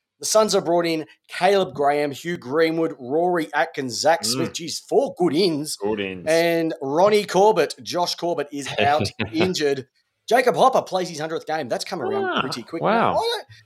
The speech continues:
Speaker 1: like I said, we don't know. Now, this is at the Giants' home game, home stadium.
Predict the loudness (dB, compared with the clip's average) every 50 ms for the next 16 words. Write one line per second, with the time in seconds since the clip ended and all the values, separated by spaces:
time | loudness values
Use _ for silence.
0 | _ _ _ _ _ _ _ _ _ _ _ _ _ _ _ _ -4 -2 -2 0
1 | 2 0 0 2 2 0 2 0 2 4 4 4 4 4 2 2 2 0 -4 -4
2 | -4 -2 -2 0 -2 -2 -2 -2 -4 -6 -2 0 2 2 2 2 0 0 -2 0
3 | 0 -2 -4 -4 -8 _ -16 -6 -6 -4 -4 -2 0 0 0 0 0 -4 -10